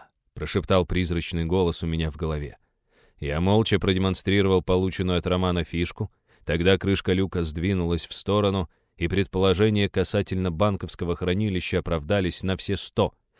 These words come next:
В толщину стальная плита достигала половины локтя.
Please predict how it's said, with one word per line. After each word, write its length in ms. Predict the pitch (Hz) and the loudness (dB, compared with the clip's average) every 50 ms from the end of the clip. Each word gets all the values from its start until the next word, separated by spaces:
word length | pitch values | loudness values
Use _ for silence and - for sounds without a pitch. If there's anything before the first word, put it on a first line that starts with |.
| _ _ _ _ | _ _ _ _
В 60 | - - | -4 0
толщину 540 | - 98 104 - - - 110 113 127 135 | 2 2 2 2 0 0 2 2 2 2
стальная 500 | 127 - - 110 110 110 117 120 117 110 | 0 0 0 2 2 4 4 4 4 2
плита 340 | - 101 101 101 - 120 117 | 2 0 0 2 2 2 2
достигала 560 | 98 92 - - - 95 90 117 113 104 104 | 2 2 0 -2 -4 -2 2 2 4 4 2
половины 580 | 98 - - 104 107 104 98 104 110 104 98 98 | 0 0 0 2 2 4 4 2 2 2 0 2
локтя. 440 | 98 107 104 - - - - - | 2 2 2 0 -2 -8 -16 -16